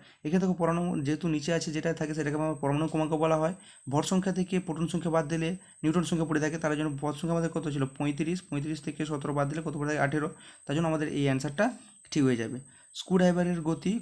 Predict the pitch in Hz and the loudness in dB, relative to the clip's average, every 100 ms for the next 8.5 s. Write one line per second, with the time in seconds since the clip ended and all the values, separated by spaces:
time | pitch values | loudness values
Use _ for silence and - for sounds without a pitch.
0 | - 165 175 175 156 160 160 147 147 151 | -4 -2 0 2 0 0 -2 -2 -2 0
1 | 147 156 208 190 143 151 147 165 151 151 | 0 -2 -2 -4 -2 0 0 -2 -2 -2
2 | 170 156 143 139 139 180 - - - _ | -2 -2 0 0 0 -2 -4 -14 -20 _
3 | 143 143 143 156 - 160 139 156 156 180 | 0 2 4 2 -2 -4 -2 0 0 -2
4 | 170 - - _ - 143 175 175 175 170 | -2 -4 -14 _ -6 0 2 2 0 -2
5 | 170 151 165 - - _ _ _ _ 135 | -2 -2 -2 -4 -12 _ _ _ _ -8
6 | 147 170 156 156 143 165 175 143 156 147 | 0 0 2 -2 -2 -2 -2 -2 -2 -2
7 | 165 156 160 151 143 160 156 160 156 143 | -2 -2 -2 -2 -2 -2 -2 -2 -4 -4
8 | 160 156 135 180 | -2 0 0 0